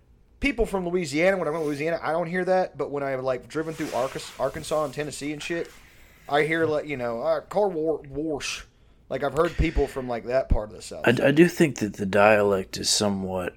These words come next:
Speaker 2: um, changed over the generations also. 'Cause I've known people who have lived in the same exact same area as me their whole lives.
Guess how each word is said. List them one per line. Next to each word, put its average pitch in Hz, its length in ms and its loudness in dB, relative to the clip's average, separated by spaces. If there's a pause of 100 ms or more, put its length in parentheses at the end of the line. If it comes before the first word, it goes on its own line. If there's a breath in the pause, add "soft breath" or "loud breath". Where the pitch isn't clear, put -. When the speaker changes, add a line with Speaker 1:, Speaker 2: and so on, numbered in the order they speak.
Speaker 2:
um, 95 560 -6 (400 soft breath)
changed 110 560 2
over 95 180 0
the 87 100 -10
generations 98 800 -2
also. - 460 -6 (420 loud breath)
'Cause 92 140 0
I've 113 140 8
known 123 260 6
people 104 340 2
who 104 200 4
have 90 100 -4
lived 101 260 2
in 92 120 -4
the 92 40 -10
same 104 520 0 (760)
exact 120 480 4
same 123 260 2
area 117 500 2
as 92 160 -10
me 92 220 -10
their - 180 -10
whole 101 240 -6
lives. 98 440 -10